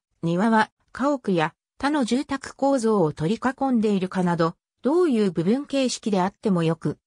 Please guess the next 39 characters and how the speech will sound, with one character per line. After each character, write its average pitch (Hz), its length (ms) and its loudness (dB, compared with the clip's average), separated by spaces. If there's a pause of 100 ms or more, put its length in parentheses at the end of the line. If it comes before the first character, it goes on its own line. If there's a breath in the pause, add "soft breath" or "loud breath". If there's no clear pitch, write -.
(140)
通 247 280 0
常 233 280 2
は 202 200 0 (200 loud breath)
庭 196 260 2
か 262 120 -4
ら 254 120 0
離 240 280 0
れ 214 120 -2
て 156 100 -8
い 139 140 -6
る。 127 200 -6 (720)
庭 214 260 2
は 294 100 -2
通 269 260 -2
常 254 220 0
芝 185 320 -4
生、 196 280 -4 (240)
ま 196 100 2
た 285 160 -2
は 220 140 2
運 185 180 2
動 269 220 0
場 262 240 0
か 226 120 -4
ら 214 140 0
大 226 280 -2
抵 247 280 2
は 226 120 2
な 196 120 2
っ 190 40 -2
て - 180 -6
い 147 160 -2
る。 127 180 -6 (540)
家 311 180 0
屋 - 200 -6
か 208 140 -2
ら 175 120 0
見 185 120 0
て、 190 240 -2